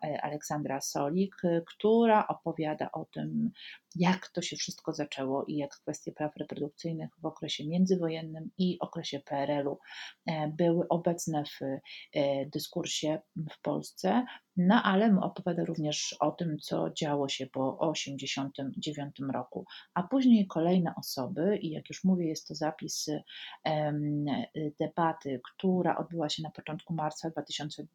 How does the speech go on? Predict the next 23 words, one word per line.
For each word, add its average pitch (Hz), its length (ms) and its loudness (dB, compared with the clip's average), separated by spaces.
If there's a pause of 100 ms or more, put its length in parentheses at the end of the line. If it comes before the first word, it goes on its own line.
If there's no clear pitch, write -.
dwudziestego 165 520 -6
pierwszego 156 600 -2
roku. 175 380 0
Mówię 202 280 8
o 143 60 0
tym 147 200 -10
dlatego, 160 440 -2
że 151 180 -4 (400)
czasami 156 340 -2
podcasty - 440 -6
słuchamy 170 480 -2 (220)
z - 100 -14
pewnym 180 320 6
opóźnieniem, 180 560 6
więc 147 280 0
niech 190 160 10
to 170 100 2
będzie 156 300 -2
nasza 143 240 -6
herstoria 160 600 -4
i - 140 -6
nasze 156 280 -4
archiwum. 202 560 0